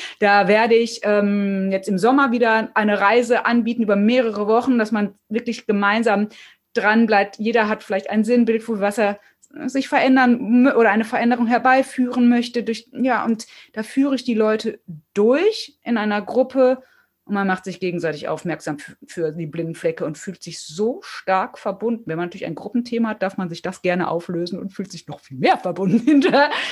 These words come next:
Viele fangen ja an, sich dann zu vergleichen und plötzlich merkt man, es macht überhaupt keinen Sinn, ne? Ja, das heißt, dieses Projekt ist ein mehrwöchiges Programm, ähm, acht Wochen und, ähm, dann am dreißigsten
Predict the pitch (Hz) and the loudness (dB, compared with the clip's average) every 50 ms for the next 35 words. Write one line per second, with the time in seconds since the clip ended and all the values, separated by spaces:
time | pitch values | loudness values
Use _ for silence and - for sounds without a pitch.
0 | - - - 220 190 202 190 - - _ _ _ - 185 185 190 185 160 190 180 | -12 -8 -6 -2 0 0 0 0 -4 _ _ _ -6 -2 0 0 2 2 0 0
1 | 180 - 180 170 170 - 202 220 196 185 190 202 196 214 220 214 185 - 226 190 | -2 -2 -4 -4 -4 -4 0 0 0 2 4 4 4 4 2 2 0 0 -2 -2
2 | - 208 170 196 190 190 - 180 170 180 180 - 208 - - - - - 190 185 | -2 -2 0 0 0 0 0 -4 -6 -6 -10 -12 -12 -14 -12 -12 -12 -12 -10 -10
3 | 220 302 302 190 196 285 - _ - - - - - - - - 220 202 175 170 | -10 -10 -10 -10 -12 -14 -16 _ -20 -18 -18 -18 -18 -8 -2 2 2 2 2 0
4 | 180 - 226 196 196 202 - 214 214 226 214 220 - - 208 196 196 214 220 - | -2 0 0 0 0 0 -4 -6 -6 -6 -6 -8 -8 -6 -4 -2 -2 -2 -2 -6
5 | 208 196 - 190 180 175 180 170 190 240 269 269 285 285 277 240 269 262 254 - | -8 -10 -6 -4 -4 -2 0 2 2 2 2 0 -2 -4 -4 -4 -4 -4 -4 -4
6 | - - _ _ _ _ _ _ _ - - _ - - - _ _ _ - - | -10 -20 _ _ _ _ _ _ _ -20 -20 _ -20 -20 -20 _ _ _ -20 -20
7 | - - 247 226 226 220 240 254 254 262 277 285 285 - - - - _ _ - | -6 -4 -4 -2 0 2 2 4 4 4 4 2 0 -6 -14 -20 -20 _ _ 2
8 | 240 233 233 233 233 233 233 233 233 - - - - - - 254 262 269 - 285 | 4 6 6 6 6 6 6 4 4 2 0 -4 -4 -2 0 0 0 2 2 4
9 | 254 254 262 277 269 277 - - - _ _ _ - 233 226 226 226 226 226 226 | 4 6 6 4 4 0 -6 -16 -20 _ _ _ 2 4 6 6 6 6 6 4
10 | 226 233 - - - - 233 220 220 220 220 220 220 220 220 214 233 220 208 208 | 4 2 0 -2 0 2 4 4 4 4 4 4 4 2 2 2 2 2 2 2
11 | 196 190 180 170 160 202 254 285 285 330 285 - - - 226 220 214 214 208 - | 2 0 0 0 0 0 0 0 0 -4 -6 -8 -6 -2 0 2 2 2 0 -2